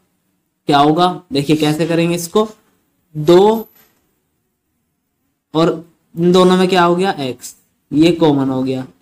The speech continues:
जब आपने दो common ले लिया तो x common ले लिया और यहाँ पे कितना बच जाएगा, एक्स। अब आपने दो common लिया हुआ है तो इसलिए minus के दो तो यहाँ पे बच गया और एक्स बाहर आ ही चुका, इसलिए bracket हो गया बंद।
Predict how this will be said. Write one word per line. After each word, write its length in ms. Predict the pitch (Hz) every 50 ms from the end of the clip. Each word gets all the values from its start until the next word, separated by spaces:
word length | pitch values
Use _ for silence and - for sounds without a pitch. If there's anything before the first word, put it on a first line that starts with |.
| _ _ _ _
जब 120 | 151 156 156
आपने 280 | 143 170 165 196 202 196
दो 220 | 175 185 185 196 190
common 320 | - 196 190 190 190 190
ले 160 | 190 190 196
लिया 180 | 202 202 202 202
तो 180 | 202 214 214 208
x 240 | 175 165 165 - -
common 280 | - 180 175 180 180 180
ले 160 | 180 180 180
लिया 140 | 185 190 196
और 80 | 196
यहाँ 200 | 175 165 156 156
पे 80 | 165 175
कितना 280 | 175 170 170 170 170
बच 120 | 170 170 165
जाएगा, 360 | 170 165 165 165 190 - - - -
एक्स। 440 | 151 131 120 117 - - - - - _ _ _ _ _ _ _ _ _ _ -
अब 120 | 143 156
आपने 300 | 165 170 175 175 196 202 196
दो 260 | 180 175 185 190 190
common 320 | 190 202 196 190 190 196 190
लिया 220 | 190 196 190 190
हुआ 200 | 185 190 190 190
है 80 | 190 190
तो 100 | 196 190
इसलिए 340 | 180 180 185 190 196 208 208
minus 560 | 190 175 160 160 160 165 165 170 165 165 -
के 140 | - 202 202 190
दो 240 | 160 160 170 170 170
तो 120 | 175 180
यहाँ 180 | 175 160 147 143
पे 100 | 143 143 139
बच 180 | 147 139 143
गया 160 | 139 143 147 147
और 100 | 147 156
एक्स 220 | 156 156 156 151
बाहर 220 | 147 131 135 131
आ 40 | 131
ही 100 | 131 135
चुका, 280 | 135 - 156 156 175 180
इसलिए 300 | 175 175 156 151 156 156
bracket 360 | 156 147 143 147 160 160 156
हो 100 | 151 147
गया 140 | 156 180 196 180
बंद। 320 | 156 143 127 120 117 -